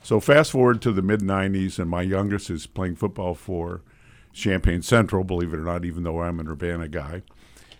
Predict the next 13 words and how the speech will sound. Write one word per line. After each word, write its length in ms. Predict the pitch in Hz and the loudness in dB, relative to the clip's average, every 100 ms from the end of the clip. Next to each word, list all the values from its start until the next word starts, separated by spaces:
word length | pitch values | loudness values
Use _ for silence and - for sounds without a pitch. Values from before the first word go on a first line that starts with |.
| - | -6
And 100 | 92 | 2
we're 160 | 104 | 6
at 140 | 110 113 | 6 6
a 80 | 107 | 6
law 220 | 123 165 | 6 4
school 340 | - 101 85 | 2 -2 0
event, 540 | 80 82 85 - - - - - | -4 -6 -8 -12 -16 -20 -18 -10
and 400 | 87 87 87 90 | -8 -6 -8 -10
Fred 300 | - 95 104 | -2 0 0
is 220 | 120 117 | -2 -4
there 460 | 85 78 78 120 - | -4 -4 -6 -10 -12
with 240 | 131 - | -14 -14
Carolyn, 480 | - 85 76 73 98 | -8 -8 -6 -10 -14